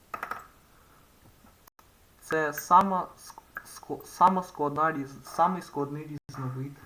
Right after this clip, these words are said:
серед цих монет. Штамп А Г. Він,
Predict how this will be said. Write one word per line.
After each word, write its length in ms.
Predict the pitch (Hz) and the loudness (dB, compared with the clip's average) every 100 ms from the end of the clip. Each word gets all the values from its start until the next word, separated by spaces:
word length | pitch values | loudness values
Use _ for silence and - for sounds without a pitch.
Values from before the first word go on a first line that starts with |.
| - | -20
серед 400 | - 131 131 127 - - - _ | -14 -8 -6 -6 -10 -20 -20 _
цих 280 | - 127 127 131 - 127 | -14 -10 -10 -12 -18 -12
монет. 360 | 123 120 110 - - - - - - - - - - - - - - - - - | -10 -10 -12 -16 -20 -20 -20 -20 -20 -20 -18 -18 -18 -20 -20 -20 -20 -20 -20 -6
Штамп 260 | 180 208 - - - | -2 -2 -4 -12 -8
А 120 | 170 | -6
Г. 340 | 160 156 127 - - - _ - - _ - - - - - - - - - - - - - - - - - 165 - | -6 -8 -8 -12 -20 -20 _ -20 -20 _ -20 -20 -20 -20 -20 -20 -20 -20 -20 -20 -20 -20 -20 -20 -20 -20 -18 -12 -6
Він, 200 | 220 | -6